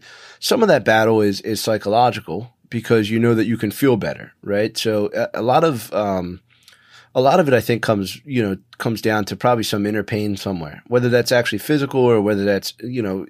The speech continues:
i-, inner and you have some emotional sort of things. And I think that's where, um, you know, treatment <clears throat> and a recovery process becomes effective because you really start to identify, like, okay, hey, what were some of the things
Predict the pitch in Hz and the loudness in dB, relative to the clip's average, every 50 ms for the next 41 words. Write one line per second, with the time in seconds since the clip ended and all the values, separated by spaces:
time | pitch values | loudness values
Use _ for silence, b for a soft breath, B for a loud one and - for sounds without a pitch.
0 | _ 139 139 - _ _ _ - 151 147 143 143 139 135 135 - - 113 110 107 | _ -12 -12 -12 _ _ _ 0 4 4 6 4 4 2 -2 -4 -4 -4 -2 -2
1 | 107 107 107 110 104 - - 104 101 95 98 110 120 120 - - 123 120 120 117 | -2 0 0 0 0 -2 -4 -4 -2 0 2 2 2 0 2 0 2 2 2 0
2 | 120 B B B B B B B B B - - 139 123 117 - 123 123 117 120 | -2 B B B B B B B B B 0 2 2 2 2 2 0 0 0 0
3 | 120 139 - 175 165 - 160 151 147 - 127 120 117 110 110 104 107 b b b | -2 -2 -2 -4 -2 0 0 0 0 0 2 4 4 4 4 2 -2 b b b
4 | b b b b - 117 110 104 101 95 92 95 92 - - 135 127 113 104 98 | b b b b -4 -2 -2 0 0 -2 -2 -4 -6 -8 -8 -6 -4 -4 -4 -6
5 | - - - 143 143 - 127 123 - - 135 B B B B B B B _ _ | -4 0 2 2 2 4 2 2 2 0 -4 B B B B B B B _ _
6 | _ _ - - - 123 120 117 110 107 104 98 - 117 104 104 101 98 - 98 | _ _ -18 -4 0 2 2 4 4 2 2 2 2 2 2 2 2 2 2 0
7 | 98 95 - 95 - - - 92 - - 95 90 87 85 - - 92 87 - - | 0 0 -2 -4 -6 -6 -6 -4 -2 -2 -2 -4 -4 -6 -6 -6 -6 -6 -8 -10
8 | - 71 - - - - 101 - 117 110 117 127 143 151 139 - - 120 110 - | -14 -16 -16 -10 -10 -6 -2 0 0 0 2 2 2 2 4 4 2 2 2 2
9 | 113 98 87 82 101 101 104 92 - - 85 87 85 82 90 87 - - 113 110 | 0 0 2 0 0 -2 -2 -4 -6 -6 -6 -6 -6 -6 -6 -6 -6 -6 -4 -2
10 | - 98 92 101 120 104 92 90 107 127 - 123 123 120 - 110 107 104 98 98 | -2 -2 0 2 0 0 0 -2 -2 -2 0 0 -2 0 0 -2 -2 0 -2 -2
11 | 95 - 95 95 92 90 90 90 - - | -2 -4 -6 -6 -4 -6 -6 -8 -10 -12